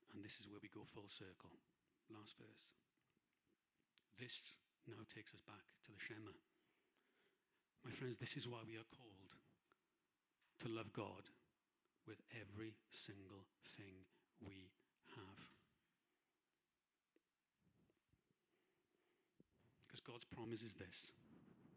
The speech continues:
If he becomes the complete and utter object of our worship, devotion, and affection, we will then start to become like him as he fills us with his spirit, pours his love into us so that we can pour that out into the world.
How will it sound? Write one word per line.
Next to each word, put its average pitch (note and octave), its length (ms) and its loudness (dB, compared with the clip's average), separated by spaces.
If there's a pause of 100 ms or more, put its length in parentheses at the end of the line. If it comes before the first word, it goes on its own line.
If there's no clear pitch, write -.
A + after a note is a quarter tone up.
(720)
If - 240 2
he D3+ 100 6
becomes C3 400 4
the G#2+ 140 -4
complete A#2 400 2 (100)
and A#2 80 4
utter A#2 300 -2
object A2 420 0
of A2 80 -6
our G#2 140 0
worship, A#2 480 0
devotion, G#2 480 -2
and G2+ 100 -4
affection, A2 560 0 (380)
we B2 160 6
will A2+ 180 6
then G#2+ 160 0
start G#2+ 380 0
to - 80 -4
become G#2+ 320 -4
like G#2 160 -4
him G2 320 2 (340)
as A2 80 0
he A2 80 -2
fills B2 380 0
us - 100 2
with C3 140 0
his B2 80 2
spirit, F#2 480 -2 (320)
pours C3+ 260 8
his A#2+ 140 2
love A2+ 160 2
into A#2 240 4
us F#2+ 320 2 (160)
so - 160 2
that A2+ 160 -4
we A#2 100 4
can A2+ 140 2
pour A2 320 2
that G#2+ 320 -4
out G#2+ 240 -4
into G#2 180 -6
the A2+ 80 -2
world. A2 460 -6